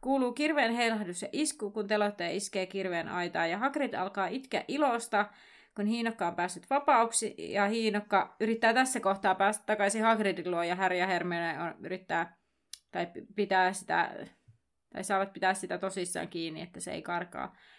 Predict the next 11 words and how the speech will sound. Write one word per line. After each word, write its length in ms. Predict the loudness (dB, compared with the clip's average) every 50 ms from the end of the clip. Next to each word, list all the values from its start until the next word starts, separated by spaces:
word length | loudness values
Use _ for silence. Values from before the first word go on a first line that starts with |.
| _ _ _
Ja 120 | -6 -2
Magnar 440 | 0 0 0 2 2 2 4 4 4
onhan 240 | 4 2 2 0 0
sitä 280 | -2 0 2 2 2 2
mieltä, 220 | 0 0 -2 -2
että 140 | -4 -4 -6
joku 240 | -6 -4 -2 0 0
on 120 | 0 2
päästänyt 560 | 2 0 0 0 -2 -6 -8 -8 -10 -12 -12 -6
hiinokan 460 | -4 -4 -2 -2 -4 -6 -6 -6 -4
vapaaksi 640 | -4 -2 2 2 2 2 2 0 -4 -6 -8 -10